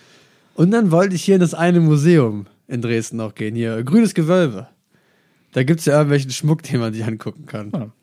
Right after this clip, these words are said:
Speaker 2: interessant.
Speaker 1: Also, aber ist, der wurde aber auch von irgendwelchen Clans die Hälfte gerippt, also... Gut, muss ich halt, muss ich halt gucken, was noch da ist, aber, also meine Liste ist voll und
Speaker 2: Mhm.
Speaker 1: liebe Zuhörer, falls ihr schon mal im Osten wart,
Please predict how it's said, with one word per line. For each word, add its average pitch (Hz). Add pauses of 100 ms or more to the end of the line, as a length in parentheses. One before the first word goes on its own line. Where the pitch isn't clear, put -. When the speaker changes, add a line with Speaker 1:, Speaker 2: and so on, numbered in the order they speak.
(140)
Speaker 2:
interessant. 123
Speaker 1:
Also, 123 (300)
aber 135
ist, - (580)
der 123
wurde 143
aber 127
auch 135
von 127
irgendwelchen 127
Clans 127
die 123
Hälfte 117
gerippt, 107
also... 110 (760)
Gut, -
muss 123
ich 123
halt, 120
muss 131
ich 127
halt 120
gucken, 139
was 120
noch 120
da 113
ist, 113
aber, 117
also 135
meine 135
Liste 190
ist 139
voll 175
und 160
Speaker 2:
Mhm. 135
Speaker 1:
liebe 160
Zuhörer, 170
falls 165
ihr -
schon 151
mal 147
im 135
Osten 151
wart, 131